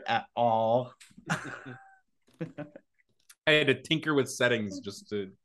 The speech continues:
Speaker 2: get it in there.
Speaker 1: You had to tinker and you had to tinkle a little bit
Speaker 2: I had to
Speaker 1: just 'cause of
Speaker 2: tinker
Speaker 1: the
Speaker 2: and I did
Speaker 1: excitement.
Speaker 2: tinkle. Yeah, I, I tinkled. It's a good thing I'm not in my office chair. I'm in my guest chair. So
Speaker 1: That's true. Your guests
Speaker 2: they
Speaker 1: will feel the
Speaker 2: can,
Speaker 1: tinkle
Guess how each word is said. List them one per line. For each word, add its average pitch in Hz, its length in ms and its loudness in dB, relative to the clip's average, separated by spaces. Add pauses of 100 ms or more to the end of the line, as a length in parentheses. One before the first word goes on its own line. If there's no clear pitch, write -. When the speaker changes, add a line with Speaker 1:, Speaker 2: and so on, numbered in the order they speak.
(200)
Speaker 2:
get 104 200 -2
it 98 120 -6
in 98 140 -8
there. 131 100 -4
Speaker 1:
You 190 60 6
had 226 80 6
to 190 80 2
tinker 214 380 2
and 226 100 2
you 220 60 -2
had 233 100 -2
to 226 60 -8
tinkle 143 480 -6
a - 60 -6
little 98 240 -6
bit - 140 -8
Speaker 2:
I 117 60 0
had 151 80 -2
to 160 140 -6
Speaker 1:
just 135 160 -8
'cause 156 100 0
of 147 60 2
Speaker 2:
tinker 131 180 2
Speaker 1:
the 135 100 4
Speaker 2:
and 131 220 2
I 127 100 6
did 127 240 0
Speaker 1:
excitement. 127 100 -14
Speaker 2:
tinkle. 107 720 -6
Yeah, 127 320 6
I, 135 460 6
I 147 160 4
tinkled. 123 640 2
It's - 160 -6
a - 20 0
good 131 200 2
thing 131 140 0
I'm 123 120 0
not 117 180 0
in 110 60 -6
my 104 160 -2
office 107 460 -2
chair. 104 280 -2
I'm 101 120 2
in 104 100 0
my 95 120 0
guest 98 600 -4
chair. 85 500 -8
So 85 500 -2
Speaker 1:
That's 143 320 4
true. 180 300 4
Your 123 200 2
guests 151 360 4
Speaker 2:
they 107 140 4
Speaker 1:
will 110 80 4
feel 131 240 4
the 95 80 0
Speaker 2:
can, 85 100 -6
Speaker 1:
tinkle 104 540 -4